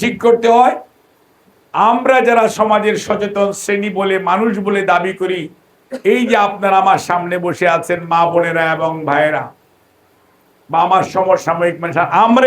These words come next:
এখানে বসে যারা বড় বড় বক্তৃতা দিতেছি, আমাদের যদি সবার মন এবং মুখের কথার মধ্যে কোনো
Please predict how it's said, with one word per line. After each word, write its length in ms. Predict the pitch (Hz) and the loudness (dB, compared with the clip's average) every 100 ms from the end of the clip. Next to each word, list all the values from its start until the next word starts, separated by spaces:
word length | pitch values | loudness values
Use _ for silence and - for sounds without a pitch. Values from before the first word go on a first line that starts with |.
| 254 | 4
এখানে 240 | 240 233 214 | 2 0 2
বসে 180 | 214 196 202 | 0 2 0
যারা 140 | 196 190 | 2 2
বড় 120 | 190 185 | 2 2
বড় 100 | 185 185 | 2 0
বক্তৃতা 420 | 202 202 190 185 175 | -2 -4 -4 -2 0
দিতেছি, 380 | 156 151 - 156 - _ _ _ _ _ _ _ _ _ _ _ _ | -2 -8 -10 -12 -14 _ _ _ _ _ _ _ _ _ _ _ _
আমাদের 400 | 165 220 254 254 247 214 | -2 2 4 2 0 -2
যদি 160 | 226 220 - | -4 -6 -2
সবার 340 | 196 226 220 - - - _ _ _ _ _ _ _ _ _ - - _ _ _ _ | 2 2 2 -2 -8 -20 _ _ _ _ _ _ _ _ _ -20 -20 _ _ _ _
মন 540 | 113 139 190 233 269 277 254 | -14 0 4 6 4 4 4
এবং 200 | 247 240 226 220 | 4 2 2 -4
মুখের 300 | 185 240 240 220 | 0 2 2 2
কথার 320 | 220 220 226 220 | 0 2 0 0
মধ্যে 220 | 214 196 202 | -2 -2 -6
কোনো 160 | 208 | -2